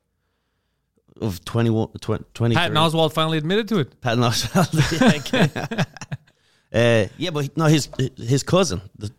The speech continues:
Speaker 1: the Golden State Killer's cousin or something, went on Ancestry dot com,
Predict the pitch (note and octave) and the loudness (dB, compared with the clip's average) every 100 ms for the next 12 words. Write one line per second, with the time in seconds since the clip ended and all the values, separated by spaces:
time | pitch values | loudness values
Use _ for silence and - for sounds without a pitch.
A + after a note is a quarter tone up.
0 | - G#2+ G2 C3 C#3 C3+ B2 A2+ - A2+ | -6 -4 0 0 2 0 0 0 0 0
1 | F#2 - A2+ G#2+ F#2+ D2+ E2+ - F2 F2 | -2 -2 -2 0 -2 -4 -4 -6 -6 -2
2 | G2 F#2 F2+ F#2+ F2+ F2 F2+ - D2+ D#2+ | -2 0 -2 -2 -2 -4 -6 -8 -10 -8
3 | F#2 - F#2 | -8 -4 -4